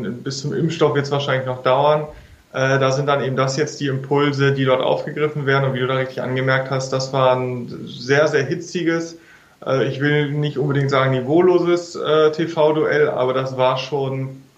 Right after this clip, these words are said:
wirklich qualitativ, äh, und vom Niveau her sehr, sehr weit unten angesiedelt, wenn man das auch mit anderen T-V-Duellen vergleicht aus der Vergangenheit.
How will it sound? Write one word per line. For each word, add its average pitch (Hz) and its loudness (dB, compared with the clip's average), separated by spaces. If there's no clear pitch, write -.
wirklich 139 -2
qualitativ, 135 -4
äh, 127 2
und 127 0
vom 135 2
Niveau 135 2
her 127 6
sehr, 127 4
sehr 123 4
weit 120 2
unten 123 -4
angesiedelt, 117 -2
wenn 117 2
man 120 2
das 117 -2
auch 120 0
mit 117 0
anderen 117 2
T-V-Duellen 110 -2
vergleicht 110 -2
aus - 0
der 117 -2
Vergangenheit. 117 2